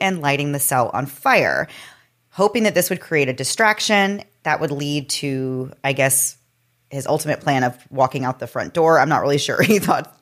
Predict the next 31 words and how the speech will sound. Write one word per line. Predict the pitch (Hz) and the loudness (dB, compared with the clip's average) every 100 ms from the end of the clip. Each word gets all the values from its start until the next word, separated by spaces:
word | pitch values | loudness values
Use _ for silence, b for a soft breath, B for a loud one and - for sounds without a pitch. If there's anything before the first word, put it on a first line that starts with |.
| - - _ 135 | -20 -20 _ -2
I | 143 | 0
don't | 147 | 2
know | 143 | 0
what | 135 | -2
his | 135 | -4
plan | 135 123 | -4 -4
was | 131 | -2
after | 117 139 | -4 -2
that, | 117 85 - | 0 0 0
but | 156 - | -2 -2
he | 254 | -2
didn't, | 214 180 165 | 0 0 0
didn't | 165 226 | -4 -2
work. | 180 131 - - B B | 0 0 -2 -10 B B
He | 156 | -6
didn't | 143 165 | -2 0
escape. | 196 - 135 139 - B B | 0 2 0 0 -6 B B
Uh, | - 131 - | -2 0 0
instead, | 156 - 143 147 | 0 0 0 0
he | 143 | -4
was | 135 | -2
given | 147 135 | -2 0
an | 131 | 0
additional | 131 185 381 262 185 | 0 0 0 2 0
three | 160 156 | 0 -2
years | 143 135 135 131 | 0 2 0 0
as | 131 131 | 0 0
punishment | - 143 135 - 127 - | -2 -4 -2 -2 -6 -6
for | 131 | -2
that | 113 - | -2 -2
little | 123 117 - | -4 -4 -6